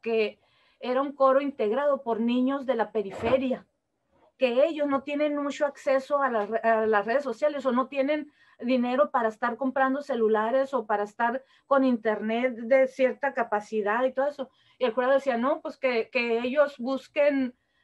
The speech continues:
eh, que, que se haga algo y se, se suba a, a las redes, no sé, pero, o que sea un podcast".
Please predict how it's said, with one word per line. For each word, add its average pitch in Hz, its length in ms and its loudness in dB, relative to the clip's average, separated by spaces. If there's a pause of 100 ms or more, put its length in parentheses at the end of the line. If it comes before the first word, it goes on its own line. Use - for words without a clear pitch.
(160)
eh, 226 340 0
que, 262 260 0
que 277 140 0
se 277 140 -2
haga 277 400 2
algo 320 180 -2
y 277 60 -6
se, 220 340 0
se 226 160 -2
suba 262 800 2
a, 202 480 -2 (300)
a 208 140 -2
las 202 220 2
redes, 254 800 0
no 254 220 0
sé, 254 400 -4 (600)
pero, 226 920 0
o 240 180 -4
que 233 140 -4
sea 254 240 2
un 285 260 -2
podcast". 254 800 0